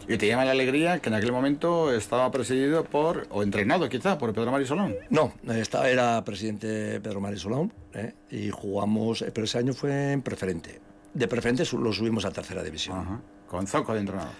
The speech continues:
Speaker 2: Perfecto, así es.
Speaker 1: Por ahí también estaba Félix, Bengoa y compañía.
Speaker 2: Y compañía, sí, sí,
Speaker 1: Y
Speaker 2: sí.
Speaker 1: bueno, es un bonito retiro, ¿no? Porque en un pueblo, tercera división, todo lo que supone el pueblo.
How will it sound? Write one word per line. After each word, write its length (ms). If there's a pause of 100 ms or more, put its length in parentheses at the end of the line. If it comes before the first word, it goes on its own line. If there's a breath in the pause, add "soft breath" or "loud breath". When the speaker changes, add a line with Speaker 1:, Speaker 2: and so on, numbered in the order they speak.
(120)
Speaker 2:
Perfecto, 520
así 120
es. 280
Speaker 1:
Por 100
ahí 80
también 220
estaba 680
Félix, 560
Bengoa 560
y 60
compañía. 420
Speaker 2:
Y 40
compañía, 600
sí, 220
sí, 80
Speaker 1:
Y 80
Speaker 2:
sí. 240
Speaker 1:
bueno, 480
es 260
un 100
bonito 560
retiro, 380
¿no? 140
Porque 180
en 60
un 120
pueblo, 460
tercera 300
división, 600
todo 200
lo 100
que 80
supone 720
el 320
pueblo. 340